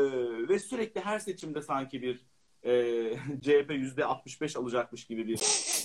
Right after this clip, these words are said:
e, hava yaratılıyor. Ama dış dünya işte öyle değil maalesef.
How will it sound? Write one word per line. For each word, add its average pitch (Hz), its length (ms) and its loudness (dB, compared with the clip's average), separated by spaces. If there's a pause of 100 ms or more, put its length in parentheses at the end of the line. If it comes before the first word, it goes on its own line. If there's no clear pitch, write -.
e, - 20 -2
hava 120 380 6
yaratılıyor. 190 600 4 (440)
Ama 208 220 4 (140)
dış 180 240 -12
dünya 220 300 -4
işte 214 280 -10
öyle 190 320 0
değil 180 200 -8
maalesef. 107 520 -4